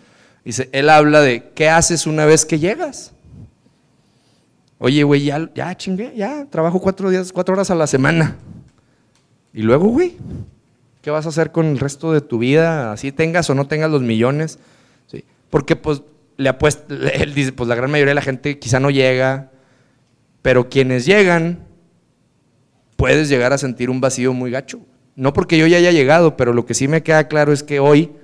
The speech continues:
yo tengo que estar muy al pendiente de que hoy me siento muy pleno,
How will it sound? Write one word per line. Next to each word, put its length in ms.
yo 120
tengo 160
que 40
estar 220
muy 120
al 120
pendiente 460
de 140
que 120
hoy 160
me 140
siento 360
muy 240
pleno, 500